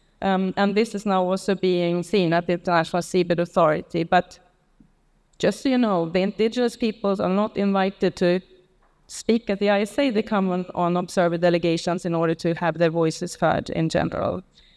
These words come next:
But there is also a discussion at the I S A of what's called, um, cultural heritage. And here we have both intangible, so cultural heritage that has to do with beliefs and, and, and even, uh, the genesis of, of the, the planet,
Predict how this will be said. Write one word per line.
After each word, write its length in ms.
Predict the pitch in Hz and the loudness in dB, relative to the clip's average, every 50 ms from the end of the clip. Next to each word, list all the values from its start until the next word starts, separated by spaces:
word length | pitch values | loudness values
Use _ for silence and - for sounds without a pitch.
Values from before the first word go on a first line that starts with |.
| _ _ _ - | _ _ _ -4
But 100 | - 220 | -2 0
there 120 | 208 196 | 2 2
is 200 | 196 214 - - | 2 0 0 0
also 300 | 180 180 170 - 180 160 | 0 0 0 0 0 0
a 80 | 165 165 | 0 0
discussion 640 | 180 170 - - - - 180 - - 185 175 - | -2 -4 -2 0 0 0 0 0 -2 -4 -2 -2
at 180 | - 202 202 - | -2 -4 -2 0
the 120 | 220 202 | 2 2
I 80 | 185 170 | 4 2
S 160 | 170 - - | 2 0 0
A 180 | 175 170 160 165 - | 2 2 2 2 2
of 220 | - 165 165 156 - - | 2 0 0 0 -2 -4
what's 200 | 180 165 - - | -4 -4 -4 -6
called, 400 | - - 175 170 165 160 156 - | -4 0 2 2 2 0 -2 -2
um, 380 | - 165 156 156 151 156 156 156 - _ _ _ _ _ _ | -2 0 0 0 0 -2 -2 -4 -8 _ _ _ _ _ _
cultural 380 | - 226 208 196 - 208 190 | 0 2 2 2 2 0 -2
heritage. 720 | 180 - - 185 170 165 170 - - - - - - - - | -2 0 -2 -2 -2 -2 -4 -4 -4 -4 -4 -4 -4 -4 -4
And 100 | 170 175 | -2 0
here 160 | 170 175 165 | 2 2 2
we 100 | 165 165 | 2 2
have 140 | 170 165 165 | 0 0 0
both 280 | 170 170 165 165 - - _ _ _ _ _ _ _ _ - | 0 0 0 -2 -4 -10 _ _ _ _ _ _ _ _ -4
intangible, 800 | - 240 254 240 247 208 214 220 214 - 254 - 349 392 440 - - - _ _ _ _ _ _ _ _ _ _ _ _ _ _ | -2 -2 -2 0 2 2 2 2 0 0 0 0 0 0 -2 -4 -8 -18 _ _ _ _ _ _ _ _ _ _ _ _ _ _
so 180 | _ - - 196 | _ -4 -2 -2
cultural 440 | - - - 202 190 - - 196 196 | -2 0 0 0 0 2 0 0 0
heritage 420 | 196 196 190 185 185 - 185 185 | 2 2 2 2 2 0 0 0
that 80 | - 185 | 0 -2
has 120 | 185 185 | -2 -2
to 60 | - | -2
do 140 | 185 190 180 | -2 0 0
with 160 | 190 180 175 | 0 0 0
beliefs 560 | 175 196 190 190 202 202 202 - - - - 185 | 0 0 0 2 0 0 -2 -4 -6 -6 -2 0
and, 260 | 175 180 180 170 - - | 0 2 0 0 0 0
and, 260 | 170 170 170 170 - | 0 0 0 -2 -2
and 300 | 180 170 170 175 170 170 | -2 -2 0 -2 -2 -2
even, 360 | - 180 180 185 180 180 180 | -2 0 0 0 0 0 0
uh, 120 | 175 170 | 0 0
the 120 | 165 180 175 | 0 0 0
genesis 640 | - - 175 175 180 175 170 - - 170 - - | 2 2 2 2 2 0 0 -2 -2 -4 0 2
of, 180 | 180 175 165 - - | 2 2 2 2 0
of 200 | 170 165 160 160 | -2 -2 -2 0
the, 100 | 165 170 | -2 0
the 100 | 160 175 | 0 0
planet, 540 | - - 175 - 90 180 202 233 - - | 0 0 0 2 2 2 2 0 -2 -6